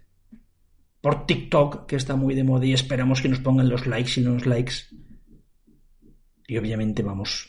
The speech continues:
todos luego de cabeza, ¿no? Por no decir que otra parte del cuer-, del cuerpo, ¿no? Pero al final parece que lo de ser amable, uf, como que sea complicado, ¿no?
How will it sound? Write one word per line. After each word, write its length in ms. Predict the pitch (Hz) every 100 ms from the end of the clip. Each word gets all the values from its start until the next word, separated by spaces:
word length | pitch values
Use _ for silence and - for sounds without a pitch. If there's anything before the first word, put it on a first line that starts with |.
| -
todos 300 | 101 95 101
luego 180 | 95 92
de 180 | 90 -
cabeza, 540 | - 95 92 - - -
¿no? 220 | 131 160
Por 140 | 107 107
no 100 | 101
decir 160 | -
que 80 | -
otra 180 | 92 101
parte 360 | 95 - 101 101
del 200 | 95 -
cuer-, 340 | 95 95 - - - -
del 220 | 110 107
cuerpo, 480 | - 110 95 - 101
¿no? 220 | 180 - - - - - _ -
Pero 180 | 120
al 60 | 107
final 260 | 135 160 -
parece 300 | 139 165 220
que 80 |
lo 100 | 160
de 60 | 135
ser 160 | 156 165
amable, 500 | 139 170 220 190 131
uf, 100 | 117 - - - -
como 280 | 120 120 117
que 120 | 120
sea 360 | - 165 208 -
complicado, 760 | 123 104 - - 110 110 98
¿no? 360 | 104 190 -